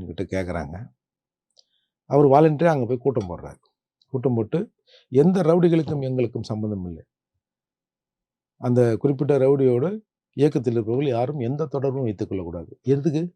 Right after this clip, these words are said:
எதுக்கு அதை போய் அங்க சொல்ற? பூபதி அம்மா வெளிப்படையா சொல்றாங்கல்ல, மணல்மேடு சங்கரின் அம்மா பூபதி அம்மா வெளியா சொல்லி மண் அள்ளி போட்டாங்க.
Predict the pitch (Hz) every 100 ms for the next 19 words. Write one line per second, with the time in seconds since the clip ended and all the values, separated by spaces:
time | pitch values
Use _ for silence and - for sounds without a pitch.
0 | _ 143 165 175 147 123 135 117 104 113
1 | 101 78 _ _ _ _ _ _ - 165
2 | 226 226 208 208 196 190 196 185 175 160
3 | 156 139 131 147 151 135 127 120 107 101
4 | 127 98 107 135 _ _ _ _ 131 214
5 | 240 208 180 240 196 190 202 180 - 143
6 | 175 220 156 214 254 233 220 175 165 127
7 | 92